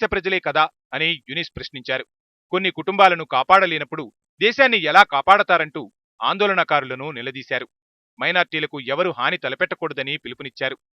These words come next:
హిందువులు తమ సోదరులేనని, వారితో కలిసే పోరాడామని చెప్పారు. అంతేకాదు, మైనారిటీలతో కలిసే దేశంలో బతుకుతామని స్పష్టం చేశారు.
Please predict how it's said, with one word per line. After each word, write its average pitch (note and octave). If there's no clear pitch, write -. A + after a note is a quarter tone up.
హిందువులు A#3+
తమ F#3
సోదరులేనని, D3
వారితో A3+
కలిసే G3
పోరాడామని D#3+
చెప్పారు. B2
అంతేకాదు, C#3
మైనారిటీలతో E3+
కలిసే D3+
దేశంలో E3
బతుకుతామని D#3
స్పష్టం C#3
చేశారు. B2+